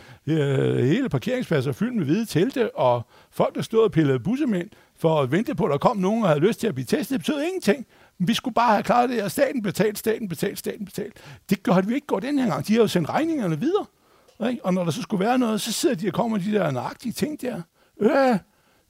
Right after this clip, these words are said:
elprisen er høj." Jamen, så må, hvem sender regningen ud? Så må elselskaberne give mit lån.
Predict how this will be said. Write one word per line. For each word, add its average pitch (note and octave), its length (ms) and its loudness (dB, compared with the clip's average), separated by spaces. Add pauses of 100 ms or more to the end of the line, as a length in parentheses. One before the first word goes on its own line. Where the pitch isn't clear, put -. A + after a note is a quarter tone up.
(200)
elprisen C4 540 0
er F#3 40 2
høj." C3+ 280 0 (160)
Jamen, B3 180 0
så C#4 120 2
må, D4 320 4
hvem D4+ 260 2
sender C#4+ 240 0
regningen A#3 300 2
ud? A3+ 140 -2 (280)
Så - 160 2
må D#4 100 4
elselskaberne F#3 760 0
give A3 160 -4
mit G#3 160 -2
lån. B2 280 -6